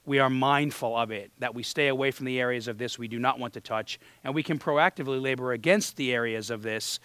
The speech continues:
when we see them. Whether we like it or not, my point here,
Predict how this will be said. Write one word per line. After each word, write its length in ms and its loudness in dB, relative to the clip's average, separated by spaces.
when 140 -4
we 100 -4
see 240 -2
them. 220 -12
Whether 180 4
we 100 4
like 200 8
it 80 2
or 60 2
not, 320 2
my 100 -8
point 280 0
here, 240 -8